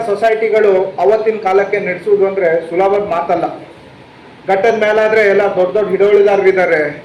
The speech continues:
ಜಮೀನೆಲ್ಲ ಭಾಳ ಉಂಟು, ಸಂಘ ಸಂಸ್ಥೆಗಳು ಭಾಳ ಗಟ್ಟಿ ಇತ್ತು. But ಘಟ್ಟದ ಕೆಳಗೆ especially ಕುಮಟಾದಲ್ಲಿ ಪರಿಸ್ಥಿತಿ ಹಾಗಿರ್ಲಿಲ್ಲ. ಬಹುಶಃ ದೇವರಾಯ ನಾಯ್ಕರು ನಮ್ಮ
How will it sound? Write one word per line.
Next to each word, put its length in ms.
ಜಮೀನೆಲ್ಲ 440
ಭಾಳ 280
ಉಂಟು, 360
ಸಂಘ 180
ಸಂಸ್ಥೆಗಳು 560
ಭಾಳ 260
ಗಟ್ಟಿ 220
ಇತ್ತು. 540
But 200
ಘಟ್ಟದ 340
ಕೆಳಗೆ 360
especially 460
ಕುಮಟಾದಲ್ಲಿ 840
ಪರಿಸ್ಥಿತಿ 480
ಹಾಗಿರ್ಲಿಲ್ಲ. 580
ಬಹುಶಃ 340
ದೇವರಾಯ 300
ನಾಯ್ಕರು 480
ನಮ್ಮ 180